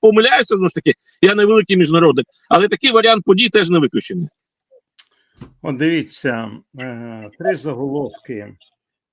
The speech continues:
Speaker 2: на Українській правді, найголовніші такі, наверх винесені. Перше, Туск вважає можливою заморозку у війні Р Ф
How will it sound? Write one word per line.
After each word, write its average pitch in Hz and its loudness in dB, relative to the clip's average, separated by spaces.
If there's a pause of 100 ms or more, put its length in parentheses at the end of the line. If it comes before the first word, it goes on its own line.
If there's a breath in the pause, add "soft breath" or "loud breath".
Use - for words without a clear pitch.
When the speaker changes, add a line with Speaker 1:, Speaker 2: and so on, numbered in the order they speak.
(120)
Speaker 2:
на 127 -10
Українській 131 -10
правді, 143 -8
найголовніші 123 -8
такі, 101 -20 (200)
наверх 120 -10
винесені. 101 -16 (760)
Перше, 143 -4
Туск 170 -12
вважає 135 -6 (100)
можливою 135 -8 (380)
заморозку 135 -8
у 135 -8
війні 127 -10
Р 127 -10
Ф 139 -10